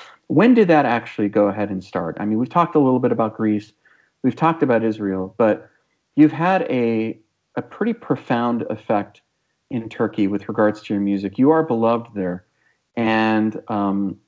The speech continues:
you know, people are people. But when did that connection first start,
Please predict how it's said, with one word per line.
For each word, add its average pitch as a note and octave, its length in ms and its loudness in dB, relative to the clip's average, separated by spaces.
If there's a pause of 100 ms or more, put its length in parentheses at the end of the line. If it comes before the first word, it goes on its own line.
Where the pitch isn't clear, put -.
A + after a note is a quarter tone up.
you C#3 80 -6
know, C#3+ 60 -2
people C#3+ 320 0
are D3 140 4
people. C#3 500 -2 (400)
But A#2+ 380 2
when E3+ 200 -2
did A#3+ 140 -4
that E3+ 180 -2
connection A#2+ 800 -4 (600)
first - 400 -2
start, G2 400 -2